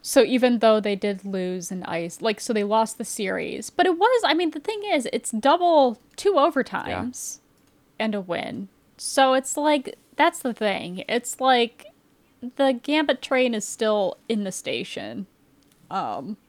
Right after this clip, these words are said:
Speaker 1: <laughs> it's, it hasn't left yet, I suppose. But, like, I don't know. I, I found it'll be interesting to see if they switch up their icebox composition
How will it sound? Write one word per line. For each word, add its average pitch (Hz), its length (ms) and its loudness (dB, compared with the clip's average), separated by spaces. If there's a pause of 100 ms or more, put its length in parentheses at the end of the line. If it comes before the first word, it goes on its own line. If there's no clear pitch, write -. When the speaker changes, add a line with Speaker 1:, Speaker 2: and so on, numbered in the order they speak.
(240)
Speaker 1:
<laughs> - 360 -14
it's, - 200 -2
it 226 160 -2
hasn't 208 420 -2
left - 320 -12
yet, - 300 -12 (220)
I 202 120 -8
suppose. - 840 -12 (120)
But, 220 140 -2
like, 220 280 0 (100)
I 349 80 -2
don't 440 80 -2
know. 311 200 4
I, - 160 2
I 277 180 2
found 339 640 -6 (1300)
it'll 330 220 4
be 294 120 2
interesting 381 380 -2
to 370 60 -2
see - 100 -6
if 262 80 -4
they 262 100 0
switch - 280 -4
up 233 80 -10
their 214 200 -4
icebox - 520 -4
composition 381 840 -6